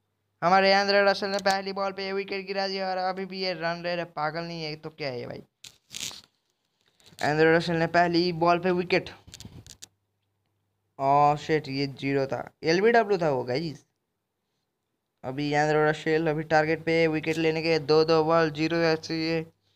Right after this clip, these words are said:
और वो वहाँ से बॉल गायब हो जा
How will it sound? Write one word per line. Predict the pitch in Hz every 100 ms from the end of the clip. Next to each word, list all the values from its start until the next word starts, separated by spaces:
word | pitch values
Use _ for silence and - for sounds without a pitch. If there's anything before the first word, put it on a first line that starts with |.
| _ _ _ -
और | -
वो | 156 160 156
वहाँ | 156 160
से | 165 147
बॉल | 143 151 156 156 160 147
गायब | 147 156 156 156 151 _ _ _ _ -
हो | 143
जा | 160